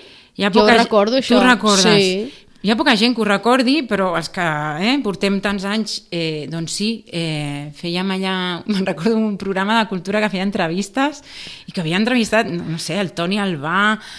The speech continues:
Speaker 1: eh, no sé, molts personatges.
Speaker 2: Gent de la comarca,
Speaker 1: Sí,
Speaker 2: no?
Speaker 1: gent de
Speaker 2: Que
Speaker 1: la co-, jo era una canija, o sigui, o sigui, era molt, molt jove, no? I m'atrevia a fer aquestes coses ja, eh, amb un punt d'inconsciència <laughs> també.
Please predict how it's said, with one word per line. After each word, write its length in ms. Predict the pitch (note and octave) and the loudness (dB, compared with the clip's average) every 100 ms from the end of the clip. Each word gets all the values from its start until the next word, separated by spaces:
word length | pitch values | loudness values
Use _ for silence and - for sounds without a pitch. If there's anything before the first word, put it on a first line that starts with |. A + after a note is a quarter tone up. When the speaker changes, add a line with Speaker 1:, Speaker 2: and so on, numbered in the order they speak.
| - D#3+ | -14 -4
Speaker 1:
eh, 320 | E3+ F3 E3+ E3+ | 0 0 0 -4
no 160 | F#3 | -6
sé, 420 | F#3+ F#3+ G3+ F#3+ | -4 -2 0 0
molts 460 | E3+ D#3+ - F#3 F3+ | -2 -8 -6 -6 -2
personatges. 540 | A3 G#3 F#3 E3+ F#3 G3+ | -2 -2 -2 0 4 6
Speaker 2:
Gent 120 | C#4+ | 6
de 60 | D4 | 6
la 100 | C#4 | 2
comarca, 560 | C#4+ C4 B3+ B3 C4 G3 | 4 6 6 4 2 4
Speaker 1:
Sí, 60 | |
Speaker 2:
no? 140 | B3+ D4 | 2 2
Speaker 1:
gent 160 | A3 | 4
de 40 | B3 | 4
Speaker 2:
Que 40 | B3+ | 2
Speaker 1:
la 40 | |
co-, 140 | A3 - E3 | 0 -4 -4
jo 260 | F3 A#3 - | 0 2 0
era 200 | F3+ G3+ | -4 0
una 260 | C4 B3+ F#3 | 2 4 2
canija, 560 | D#3 D#3+ D4+ F#4 G#3 F#3 | 2 4 4 4 2 2
o 60 | |
sigui, 260 | E3+ F#3 F#3 | 0 -2 -2
o 40 | |
sigui, 360 | F#3 G#3 F#3+ D#3+ F3 - | -2 -2 -2 -4 -10 -16
era 180 | C#3+ G3 | -8 -2
molt, 360 | A3+ A3 D#4+ D#4 | 2 2 2 2
molt 240 | A#3 C4+ F3 | 2 0 0
jove, 380 | G#3 D4 G3 | 0 0 -2
no? 220 | E3+ B3 E4+ | -2 -6 -6
I 260 | F#3+ F3 | -6 -6
m'atrevia 460 | F3 E3+ D#3 D#3+ B3 | -4 -4 -2 0 0
a 40 | |
fer 120 | C4 A#3+ | 0 -4
aquestes 380 | A3+ - E3+ | -4 -6 -8
coses 420 | - G3+ A3+ F#3+ E3 | -6 -6 -4 -4 -4
ja, 180 | F#3+ G3 - - - - - - | -6 -8 -14 -18 -18 -18 -18 -8
eh, 680 | F3 E3+ E3 D#3+ D#3+ D3+ D3 | -4 -2 -2 -2 -4 -6 -4
amb 160 | F3 | -2
un 100 | G#3 | -2
punt 160 | G3+ A3 | -2 -2
d'inconsciència 1080 | B3 A#3+ B3 - D#4 C4+ - - - - C4+ | 0 2 2 8 8 8 4 -4 -6 -6 -4
<laughs> 100 | - | 0
també. 540 | D4+ D4+ A3+ B3+ C4+ | 0 0 -2 -2 -2